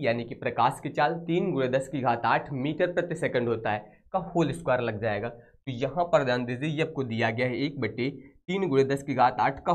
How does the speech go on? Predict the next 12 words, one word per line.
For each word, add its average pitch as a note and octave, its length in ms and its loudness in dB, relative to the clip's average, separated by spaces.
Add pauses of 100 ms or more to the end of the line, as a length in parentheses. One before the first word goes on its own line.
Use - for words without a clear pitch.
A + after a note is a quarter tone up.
होल B2+ 240 0
square। G#2 340 0 (380)
तो - 180 -10
इसका F#3 280 -4
जो D#3+ 180 0 (100)
विकल्प B2+ 460 -2
नंबर A2+ 420 -2 (460)
B A#2+ 320 -2
दिया A#2+ 340 6
गया A2 180 0
है A2 60 4
आपका, D3+ 320 -4